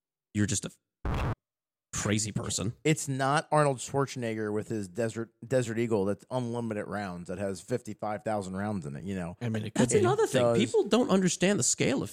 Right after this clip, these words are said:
Speaker 2: Right,
Speaker 1: fifty
Speaker 2: mag
Speaker 1: B M G.
Speaker 2: capa-, right, mag capacity,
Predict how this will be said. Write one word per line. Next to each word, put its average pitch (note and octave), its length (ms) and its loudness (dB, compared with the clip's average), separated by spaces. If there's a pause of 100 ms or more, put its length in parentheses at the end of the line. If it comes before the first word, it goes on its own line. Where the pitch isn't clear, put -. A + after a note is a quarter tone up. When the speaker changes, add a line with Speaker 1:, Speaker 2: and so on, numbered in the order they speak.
Speaker 2:
Right, D#3+ 160 4
Speaker 1:
fifty - 80 -8
Speaker 2:
mag C#3+ 240 2
Speaker 1:
B A2+ 60 4
M G2 100 4
G. D#3+ 60 6
Speaker 2:
capa-, E3 120 4
right, A2 240 0 (120)
mag B2+ 300 0
capacity, C3+ 760 0